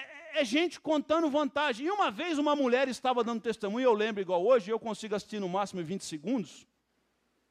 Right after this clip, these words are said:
E uma mulher estava contando o que aconteceu. E ela dizia assim: o pastor dizia, "Fala aí", ela falava. É, aí o pastor falava assim, "E, e aí, o que que você conseguiu na vida?" Ela falou, "Consegui um carro novo."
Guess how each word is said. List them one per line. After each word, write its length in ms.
E 60
uma 160
mulher 320
estava 320
contando 600
o 40
que 100
aconteceu. 640
E 40
ela 160
dizia 300
assim: 140
o 80
pastor 340
dizia, 200
"Fala 320
aí", 320
ela 180
falava. 420
É, 160
aí 200
o 60
pastor 280
falava 240
assim, 240
"E, 80
e 220
aí, 340
o 60
que 180
que 80
você 100
conseguiu 440
na 140
vida?" 160
Ela 60
falou, 180
"Consegui 340
um 80
carro 260
novo." 500